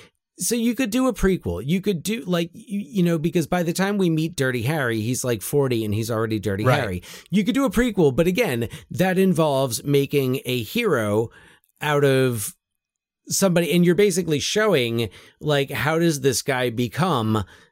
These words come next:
Speaker 1: this, you know, violent cop? And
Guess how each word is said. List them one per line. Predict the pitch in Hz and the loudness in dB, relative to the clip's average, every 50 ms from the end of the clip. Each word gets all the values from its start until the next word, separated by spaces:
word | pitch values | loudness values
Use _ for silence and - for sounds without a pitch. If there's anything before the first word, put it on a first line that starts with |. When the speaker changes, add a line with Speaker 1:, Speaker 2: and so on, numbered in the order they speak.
| _ | _
Speaker 1:
this, | - 117 123 139 120 - - 180 - | -6 0 0 0 0 0 -4 -6 -4
you | 143 151 | -2 0
know, | 143 139 123 120 123 131 - - | 2 2 2 0 0 -2 -4 -6
violent | 170 151 117 107 98 95 120 123 131 139 143 143 139 135 127 127 123 - - - - _ _ _ _ _ _ _ _ _ _ _ _ _ _ _ _ _ _ - | -6 -4 -4 -4 -4 -2 0 0 0 0 2 2 2 2 2 2 0 -2 -6 -10 -14 _ _ _ _ _ _ _ _ _ _ _ _ _ _ _ _ _ _ -10
cop? | - - - 196 165 127 113 113 - - - _ - | -2 2 4 4 6 6 4 2 0 -4 -14 _ 0
And | 151 151 139 135 135 135 135 131 135 139 | 2 4 4 4 4 4 4 2 2 0